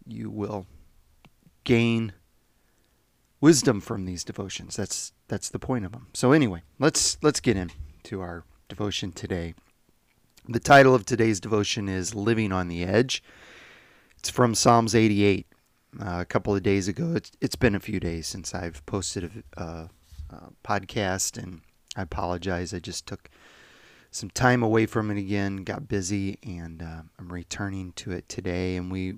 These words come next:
we looked through the first nine verses, actually the first eight, and then the first part of verse nine.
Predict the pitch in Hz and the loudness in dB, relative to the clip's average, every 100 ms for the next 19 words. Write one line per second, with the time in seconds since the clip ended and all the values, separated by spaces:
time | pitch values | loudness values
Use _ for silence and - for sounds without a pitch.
0 | - 113 113 131 - 113 104 - - 107 | -2 4 6 6 4 0 0 -2 -2 -2
1 | - - _ _ - 98 98 101 98 90 | -2 -8 _ _ -8 -4 -2 -2 -4 -6
2 | 92 - 98 92 95 - 92 90 - - | -6 -6 -6 -4 -4 -4 -6 -6 -8 -6
3 | 98 90 - _ - - - - - - | -4 -4 -8 _ -20 -20 -20 -20 -20 -20
4 | _ - 127 123 - - 107 101 98 90 | _ 6 8 8 2 -6 -4 -2 -2 -6
5 | - 120 95 - - 101 92 87 98 92 | -6 -4 -4 -4 -4 -2 -2 -6 -8 -8
6 | - 92 87 87 | -8 -8 -8 -10